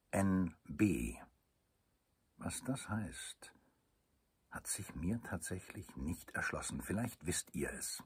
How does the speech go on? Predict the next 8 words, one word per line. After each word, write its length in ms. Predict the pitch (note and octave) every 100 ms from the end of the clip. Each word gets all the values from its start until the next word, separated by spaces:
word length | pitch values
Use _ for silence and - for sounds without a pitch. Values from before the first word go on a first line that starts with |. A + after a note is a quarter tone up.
| - _ - - - - - - - -
In 100 | -
Klammern 420 | F3+ F#3+ F#3 F3
siebentausendfünfhundertvierzehnter 1600 | D#3+ A3+ B3 E3+ F3 F#3 - A#3+ F#3+ F3+ - G3 G3+ G3 F3 C#3
Sonnenzyklus 840 | A#2+ D#3 B2+ - B2+ B2 E3+ -
nach 200 | D#3+ - -
alter 380 | G2 F#2 C3+ -
Zeitrechnung. 920 | - C2 - D2+ - D#2 B1 A1 G#1+ -
Frühjahr. 720 | - - F3+ - - -